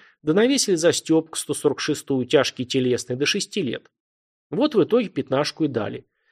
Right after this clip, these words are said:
Да я не в обиде, я и больше готов был отсидеть, лишь бы эта тварь в земле гнила. Жаль, третий в тот момент уехал, я бы ему сто сорок шестую устроил за милую душу, со всем удовольствием.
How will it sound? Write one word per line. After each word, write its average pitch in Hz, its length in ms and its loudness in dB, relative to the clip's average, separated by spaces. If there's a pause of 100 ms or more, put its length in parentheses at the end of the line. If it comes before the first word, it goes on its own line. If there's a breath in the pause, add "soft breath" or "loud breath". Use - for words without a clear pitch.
(100)
Да 175 80 0
я 240 100 4
не 262 120 4
в 254 60 2
обиде, 226 440 0
я 190 140 6
и 226 40 4
больше 202 320 2
готов 131 320 2
был 127 140 2
отсидеть, 185 440 -4
лишь 135 160 2
бы 135 100 4
эта 139 120 2
тварь 160 300 0
в 139 40 -2
земле 151 340 2
гнила. 110 420 -4 (720)
Жаль, 233 300 4
третий 240 360 0
в - 40 -8
тот - 200 2
момент 190 360 4
уехал, 175 420 2
я 254 160 4
бы 190 120 2
ему 139 320 2
сто - 160 -4
сорок 165 280 -4
шестую 156 400 0
устроил 143 400 4
за 131 140 4
милую 127 300 2
душу, 120 340 -4
со 131 160 0
всем 247 240 0
удовольствием. 151 720 -2